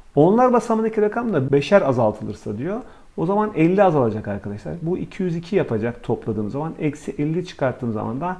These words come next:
yüz elli iki artış gösterecek her bir, e, sayımız. Bu üç sayının toplamı ne kadar değişir? Tabii ki bu üç sayı olduğu için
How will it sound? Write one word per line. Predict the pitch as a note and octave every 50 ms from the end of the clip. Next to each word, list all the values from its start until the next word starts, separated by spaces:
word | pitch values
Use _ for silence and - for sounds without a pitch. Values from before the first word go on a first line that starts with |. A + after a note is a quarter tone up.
| - - - - - _ -
yüz | E3 F3+ E3+ F#3
elli | F#3+ F#3+ F#3+ G3+ G#3 G3+
iki | G3 - - B3+ B3+ - - - -
artış | C#3+ D3+ D3+ - G#3+ - -
gösterecek | - A#2+ G#2+ - - G#2+ G2+ G2 - E3+ F3+ E3+ - -
her | - - C#3 C#3+ C#3 A#2+
bir, | C3+ E3 E3+ E3+ - - - - - - - - - - -
e, | G#2+ A2 A2 G#2+ G#2+ G#2
sayımız. | G#2 - C3+ B2 A2+ G2+ G#2+ C#3+ F3+ F#3 - - - - - - - _ _ _ _ _ -
Bu | F#3 G3+ A3+ C4 C4
üç | A3 -
sayının | - A3 G#3 G3+ G3+ F#3+
toplamı | - G3+ F#3+ A3+ G#3 G#3 G#3
ne | G#3+ G#3+
kadar | - F#3 D3 C3+ A#2+ A#2
değişir? | A#2 A#2+ - D#3+ D#3+ -
Tabii | - G#3 G#3 G3+
ki | - - F3
bu | F#3+ C4+ G3+
üç | E3+ -
sayı | - F3 D3 C3+
olduğu | B2 A#2 A2+ A2+
için | A#2 - - G3+ G#3+ G#3